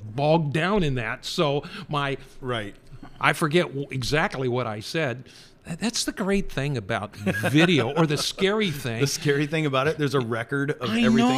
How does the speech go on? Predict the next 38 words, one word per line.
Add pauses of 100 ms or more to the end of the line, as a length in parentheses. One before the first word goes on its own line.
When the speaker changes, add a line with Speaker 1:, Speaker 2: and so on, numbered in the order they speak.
Speaker 2:
that
we
Speaker 1:
know.
Speaker 2:
say. (220)
Like,
oh,
no.
Speaker 1:
So (720)
Speaker 2:
Well,
and
the
difficulty (340)
is
in
sharing
God's
word (160)
because, (460)
because
God,
uh,
so
one
of
the (140)
doctrines
of
God
is
he's
incomprehensible.
We
cannot
fully
know (260)
and
comprehend
him.